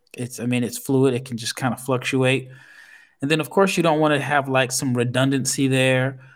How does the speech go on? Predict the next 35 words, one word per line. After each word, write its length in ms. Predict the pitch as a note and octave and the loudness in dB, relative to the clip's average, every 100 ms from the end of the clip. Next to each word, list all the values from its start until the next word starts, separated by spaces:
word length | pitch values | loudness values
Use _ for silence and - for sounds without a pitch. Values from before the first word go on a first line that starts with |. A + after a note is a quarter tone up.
| - _ _ | -20 _ _
Um, 640 | B2+ A#2+ A#2 A2+ B2 C3 - - | -2 0 0 -2 -4 -8 -16 0
but 200 | D#3+ D3+ | 2 6
I 80 | |
also 260 | E3+ F#3 D#3 | 6 4 -2
feel 200 | - E3 | -2 2
like, 180 | D3+ D3+ | 2 2
let's 160 | D#3 | 0
say 180 | - D#3+ | 2 2
a 40 | C#3+ | 4
guy 180 | C#3+ | 2
like 220 | C#3 B2+ C3 | 2 0 2
Mark 280 | C3 C#3 B2 | 4 4 2
Williams 600 | B2+ G#2+ D2+ - - - _ _ _ _ _ _ _ - | -2 -4 -8 -14 -16 -16 _ _ _ _ _ _ _ -12
has 540 | - C3 B2+ B2 B2 - | 0 4 4 4 -2 -4
a 100 | C3 | -4
great, 400 | A#2+ C3+ D3 C#3 | -2 0 2 2
I 40 | C3 | 0
mean, 100 | E3+ | 0
he's 120 | F#3+ | 2
already 340 | D#3 D#3+ C#3+ | 4 4 2
had 280 | C#3 C#3 B2 | 0 0 0
an 220 | B2 G2 | 0 -2
impressive 800 | B2 - C#3+ C3+ B2+ A#2+ A#2 - - _ | -4 -4 -2 -2 -2 -6 -6 -12 -20 _
N 140 | C3 | -6
C 140 | C3 C3+ | -4 -4
double 240 | B2 B2 | -2 -2
A 80 | A#2+ | -2
tournament 480 | A#2+ C#3 A#2+ A#2 A2+ | -2 -2 0 -2 -4
so 180 | C3+ C3 | -6 -6
far. 300 | - B2 A#2+ | -2 -2 -2
He, 100 | A2 | -6
he's 240 | - C3 | -4 0
only 160 | C3+ B2 | 2 2
missed, 300 | B2 B2+ A#2+ | -2 -4 -4
like, 280 | A#2 - | -4 -4